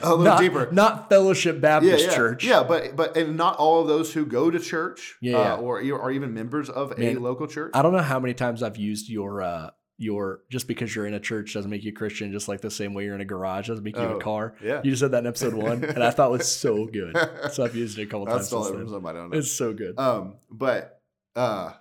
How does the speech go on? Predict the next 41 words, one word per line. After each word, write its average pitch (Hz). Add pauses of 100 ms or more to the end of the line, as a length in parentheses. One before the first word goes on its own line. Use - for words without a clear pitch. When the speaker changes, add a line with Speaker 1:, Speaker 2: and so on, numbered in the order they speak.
(280)
Speaker 1:
what, 131
what 139
were 156
we 160
just -
talking 151
about? 139
Speaker 2:
The 165
chur-, 196
what 175
is 147
the 135
church? 107
Define, 139
Speaker 1:
Oh, 180
Speaker 2:
define 143
Speaker 1:
yeah, 196
Speaker 2:
the 190
Speaker 1:
yeah. 190
Speaker 2:
church 160
Speaker 1:
And 165
so 165
Speaker 2:
deeper. 143
Speaker 1:
the 139
church 165
is, 139 (220)
the, 135
the 147
word 165
church 151
is 107
ekklesia. 107
It 76
means 92
the, 87 (200)
those 104
gathered. 90
And 110
so 123
we're 113
saying 113